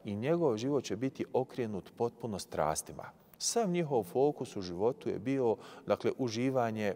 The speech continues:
u strastima, jedna apsolutna raskalašenost i jedno potpuno odsustvo vjerovanja u dragog Boga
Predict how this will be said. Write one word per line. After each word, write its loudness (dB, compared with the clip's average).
u -6
strastima, 2
jedna 2
apsolutna 0
raskalašenost 2
i -2
jedno -2
potpuno 0
odsustvo -2
vjerovanja 2
u -8
dragog 0
Boga 4